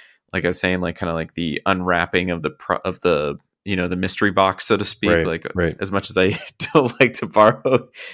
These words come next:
Speaker 1: uh, <laughs> J J's, uh, uh, um, storytelling, uh,
Speaker 2: Like Lost?
Speaker 1: mechanic.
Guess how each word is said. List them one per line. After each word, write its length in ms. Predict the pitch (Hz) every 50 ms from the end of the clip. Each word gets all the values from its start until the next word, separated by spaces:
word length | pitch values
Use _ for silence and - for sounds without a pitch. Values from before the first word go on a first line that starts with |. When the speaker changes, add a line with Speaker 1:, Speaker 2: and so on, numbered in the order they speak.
| - _ -
Speaker 1:
uh, 360 | 101 98 92 92 92 92 90 78 - - 135 -
<laughs> 220 | - 160 113 92
J 260 | - - 101 98 98
J's, 460 | 92 98 98 95 95 95 92 104 131
uh, 320 | 95 95 82 80 90 92 92 - - - - - - _ _ _ -
uh, 500 | 101 95 90 87 85 85 87 90 82 - - _ -
um, 640 | 98 92 87 87 85 85 85 87 87 87 87 - - -
storytelling, 880 | - - - 110 101 101 98 - 101 95 98 95 92 92 92 90 87 - - -
uh, 440 | 92 87 85 82 82 80 80 82 - _ _ _ _ _
Speaker 2:
Like 200 | _ - 95 - 80
Lost? 320 | 85 87 90 95 - 92
Speaker 1:
mechanic. 580 | 98 87 - - - 90 90 92 95 98 -